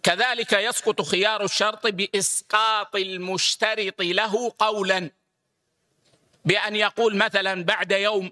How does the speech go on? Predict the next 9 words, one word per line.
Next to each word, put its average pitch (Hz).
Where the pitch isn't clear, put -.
أو 202
يومين: 202
"أنا 208
اخترت 208
أو 214
أسقطت 202
الخيار"، 185
فإن 190
العقد 190